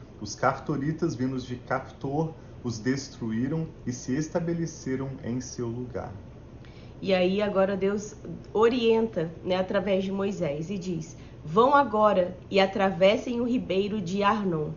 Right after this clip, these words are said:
Speaker 2: Vejam que eu entreguei em suas mãos o rei amorreu Seom, rei de Esbom,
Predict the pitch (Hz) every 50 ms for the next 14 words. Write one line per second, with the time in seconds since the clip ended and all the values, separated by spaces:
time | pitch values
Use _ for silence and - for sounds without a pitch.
0 | - - - - - - - - - - - - - - - - 151 156 214 240
1 | 254 247 226 226 190 175 190 - - - 220 214 214 214 214 220 214 - - 202
2 | 190 190 170 180 202 208 254 320 285 - - - 262 254 240 240 226 214 196 190
3 | 196 202 208 220 - - - - - - - 214 220 214 180 175 202 190 202 214
4 | 214 - - - - - 196 214 226 247 247 233 214 185 202 196 196 202 196 -
5 | - - 240 214 196 190 180 170 160 165 - - - - - - - - 180 196
6 | 196 226 247 202 196 220 233 226 233 196 170 165 165 165 160 165